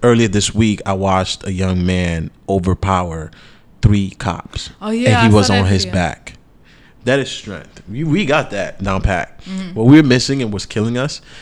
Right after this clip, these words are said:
Speaker 1: is up here. And that's what's not expected from us. And I think what he was trying to say is you use your head because they're not expecting it. I mean, that's, like, the fundamental code of, code of war. You, uh,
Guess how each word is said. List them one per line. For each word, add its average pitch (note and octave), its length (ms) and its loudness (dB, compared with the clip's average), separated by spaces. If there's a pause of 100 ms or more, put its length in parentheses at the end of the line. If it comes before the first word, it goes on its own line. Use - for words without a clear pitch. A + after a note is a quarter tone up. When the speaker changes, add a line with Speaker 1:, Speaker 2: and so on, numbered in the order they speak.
(120)
Speaker 1:
is F#2 120 -4
up F2+ 100 -2
here. - 340 -8 (1300)
And G2+ 280 -2
that's A2+ 200 0
what's A#2 300 2
not A2 180 -2
expected - 680 -2
from E2 240 -6
us. - 400 -10
And G2+ 100 4
I G2 120 4
think A2 380 0
what G2+ 200 0
he A2+ 160 2
was A2+ 180 0
trying F2+ 220 -4
to F2+ 80 -6
say F#2 200 -4
is F2+ 140 -6
you - 160 -10
use A2+ 320 -6
your G#2+ 140 -2
head F#2+ 400 -10 (580)
because G2 320 -2
they're G2+ 140 -2
not G2+ 180 -2
expecting - 680 -8
it. D#2+ 60 -12
I G2 60 -6
mean, A2 280 -4
that's, - 280 -4
like, B2 280 2
the G#2+ 100 2
fundamental G#2+ 580 4
code G2 240 4
of, E2+ 180 -2
code A2 200 4
of F2+ 100 0
war. F2+ 460 2
You, G2 480 -2 (340)
uh, F#2+ 120 2